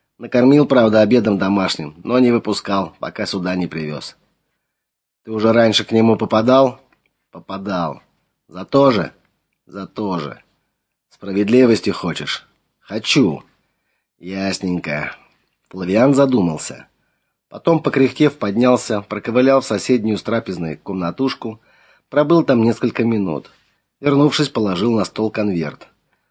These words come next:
Достал из него несколько разного размера исписанных листов и коротенькую записку.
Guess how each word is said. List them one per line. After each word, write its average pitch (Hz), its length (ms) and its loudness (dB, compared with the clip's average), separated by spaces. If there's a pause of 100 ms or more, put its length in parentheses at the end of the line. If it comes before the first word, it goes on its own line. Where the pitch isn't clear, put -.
(200)
Достал 147 420 2
из 123 100 0
него 123 260 4
несколько 113 480 0
разного 98 400 0
размера 107 500 0
исписанных 90 720 -6
листов 110 420 -2
и 92 60 -4
коротенькую 90 600 -6
записку. - 580 -8